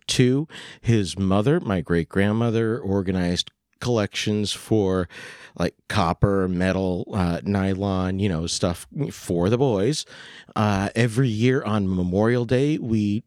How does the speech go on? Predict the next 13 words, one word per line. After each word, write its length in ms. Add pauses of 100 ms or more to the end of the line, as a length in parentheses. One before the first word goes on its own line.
(120)
drove 400
up 300 (120)
to, 580 (560)
uh, 220
the 100
small 340
town 440
of 200
Summit 400
Hill, 460
Pennsylvania, 760
the 120
literal 500